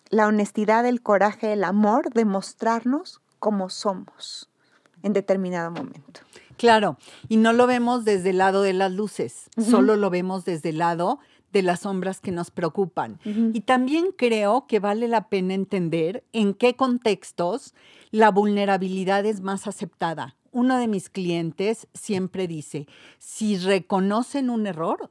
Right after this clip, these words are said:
Speaker 2: yo respaldo".
Speaker 1: Ok.
Speaker 2: Yo respaldo, yo echo el pecho.
Speaker 1: Ujú.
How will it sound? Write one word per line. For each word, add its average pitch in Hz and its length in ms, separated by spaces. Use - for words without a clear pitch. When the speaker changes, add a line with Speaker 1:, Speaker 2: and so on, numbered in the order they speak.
Speaker 2:
yo 180 280
respaldo". 185 560
Speaker 1:
Ok. 196 200
Speaker 2:
Yo 202 320
respaldo, 254 540
yo 175 260
echo 226 220
el 349 100
pecho. - 440
Speaker 1:
Ujú. 202 280